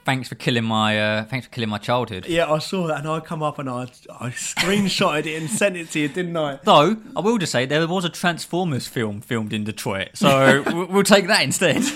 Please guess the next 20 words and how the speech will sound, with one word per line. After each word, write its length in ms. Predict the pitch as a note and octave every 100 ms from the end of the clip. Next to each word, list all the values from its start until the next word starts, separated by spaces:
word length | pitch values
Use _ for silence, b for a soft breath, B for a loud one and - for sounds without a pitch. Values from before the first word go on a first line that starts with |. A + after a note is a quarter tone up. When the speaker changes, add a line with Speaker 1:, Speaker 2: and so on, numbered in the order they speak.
| B B B -
Speaker 2:
Yeah, 240 | F#3 C3+
I'm 100 | E3
just 140 | F3+
gonna 140 | - G#3+
bring 180 | F#3+ E3+
up 80 |
the 80 | D3
comment 300 | C#3 D3 C3
now. 320 | C#3+ A#2+ G#2+ -
Let 160 | C#3 B2
me 140 | B2
have 200 | A#2+ A2+
a 100 | A2+
quick 680 | A2 - - - C#3 B2+ B2 A#2
Speaker 1:
Yeah, 40 |
it 100 | A#2
kind 240 | A#2+ B2 -
Speaker 2:
look. 140 | A2
Speaker 1:
of, 140 | G#2+ - -
yeah. 420 | D3 D3 A2 G2+